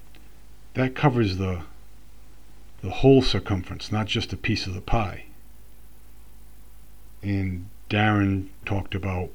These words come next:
you know, studying arts and the humanities, and,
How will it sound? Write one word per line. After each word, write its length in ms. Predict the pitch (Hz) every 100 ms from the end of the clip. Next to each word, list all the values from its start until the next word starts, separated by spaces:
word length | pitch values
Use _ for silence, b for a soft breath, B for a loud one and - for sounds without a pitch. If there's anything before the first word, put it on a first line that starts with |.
| -
you 120 | 92
know, 240 | 87 76 - - - - - - - - -
studying 600 | - - 98 95 92 92 -
arts 360 | 104 98 - -
and 100 | 98
the 40 |
humanities, 840 | 85 95 95 98 92 95 95 92
and, 240 | 90 87